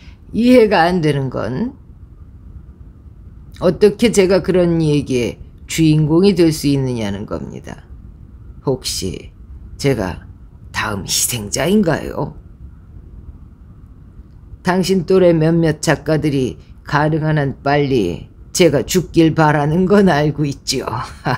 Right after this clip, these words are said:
<laughs> 하지만 전 그게 은유적 표현이라고 생각했을 뿐 실행에 옮길 의사는 없길 바랍니다." "아니요.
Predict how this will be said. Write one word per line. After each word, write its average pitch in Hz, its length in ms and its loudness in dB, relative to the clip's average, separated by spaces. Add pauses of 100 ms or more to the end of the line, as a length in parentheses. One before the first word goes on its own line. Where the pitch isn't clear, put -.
(200)
<laughs> - 720 -14
하지만 156 460 2
전 139 360 0
그게 135 380 0 (320)
은유적 151 680 2
표현이라고 170 600 2
생각했을 123 840 -4
뿐 85 200 -12 (520)
실행에 143 500 2
옮길 165 460 4
의사는 135 760 0 (140)
없길 131 500 -4
바랍니다." 98 920 -6 (1500)
"아니요. 185 600 2